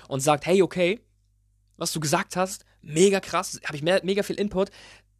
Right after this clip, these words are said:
ich mach was draus. Ich nehm das jetzt und werde daraus was machen." Wenn ich weiß, die Person würde sowieso nichts mit dem anfangen, was ich sage, dann werde ich auch sowieso nichts sagen.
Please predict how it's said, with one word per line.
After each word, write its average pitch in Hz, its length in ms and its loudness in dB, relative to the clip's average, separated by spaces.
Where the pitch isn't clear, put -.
ich 143 140 -8
mach 175 200 -2
was 123 160 -6
draus. - 380 -14
Ich - 160 -16
nehm 202 160 -4
das 240 160 -8
jetzt - 380 -8
und 127 180 -8
werde 185 440 2
daraus 147 540 -2
was 127 180 -10
machen." 127 300 -6
Wenn 226 140 0
ich 240 140 -2
weiß, 202 300 6
die 202 80 -6
Person 185 680 0
würde 214 180 0
sowieso 262 360 -4
nichts 311 200 -8
mit 143 160 -8
dem 131 160 -4
anfangen, 135 460 -8
was 131 140 -4
ich 135 120 -8
sage, 180 260 4
dann 202 140 0
werde 226 160 -4
ich 226 80 -8
auch 202 80 -6
sowieso 196 400 -4
nichts 294 320 -8
sagen. 151 560 -4